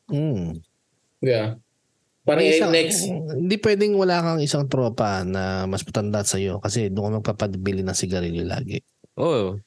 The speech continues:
Speaker 3: Nung nakilala ko sila Alex, sobrang
Speaker 1: Hmm.
Speaker 3: tuwa ko nun, men.
Speaker 2: <laughs> No, bakit?
Speaker 3: "Ah, bili na ako ng yosi. Baka bili sa nila."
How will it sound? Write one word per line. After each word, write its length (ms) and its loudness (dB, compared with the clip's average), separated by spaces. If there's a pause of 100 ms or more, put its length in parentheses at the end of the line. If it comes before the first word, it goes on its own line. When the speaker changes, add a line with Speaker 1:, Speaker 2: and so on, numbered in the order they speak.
(140)
Speaker 3:
Nung 160 -2
nakilala 400 2
ko 140 4
sila 360 2
Alex, 280 -2
sobrang 320 0
Speaker 1:
Hmm. 60 -2
Speaker 3:
tuwa 200 4
ko 120 2
nun, 160 0
men. 280 2
Speaker 2:
<laughs> 40 -12 (920)
No, 340 2
bakit? 480 2 (460)
Speaker 3:
"Ah, 140 0
bili 280 0
na 120 2
ako 100 4
ng 140 2
yosi. 260 2
Baka 240 4
bili 220 0
sa 180 2
nila." 340 2